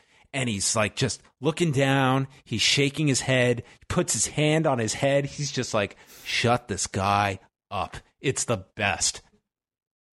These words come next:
So watch the video. That's the best part of this Baron Corbin promo, was the reaction of this guy in the front row. Then Kevin Owens came out. He's sick of hearing from these two.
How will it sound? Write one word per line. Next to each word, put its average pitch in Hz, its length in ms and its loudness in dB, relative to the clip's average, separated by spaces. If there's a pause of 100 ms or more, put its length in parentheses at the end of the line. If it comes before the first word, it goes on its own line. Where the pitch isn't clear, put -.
(580)
So - 160 -12
watch 87 300 -2
the 90 100 -8
video. 80 320 -12 (220)
That's 107 200 -2
the 107 100 -4
best 110 320 -4
part 101 200 0
of 92 60 -8
this 92 100 -10
Baron 90 300 -8
Corbin 82 360 -6
promo, 80 380 -12
was 80 140 -12
the 98 100 -10
reaction 101 460 -2
of 85 80 -12
this 92 160 -8
guy 95 180 -4
in 92 60 -8
the 82 80 -10
front 92 240 -4
row. - 220 -12 (1600)
Then 131 120 -2
Kevin 131 240 2
Owens 127 260 2
came 90 180 -6
out. 87 200 -8 (260)
He's 175 220 2
sick 190 220 2
of 139 80 2
hearing 117 280 2
from 110 180 -4
these 107 200 -2
two. 123 240 -2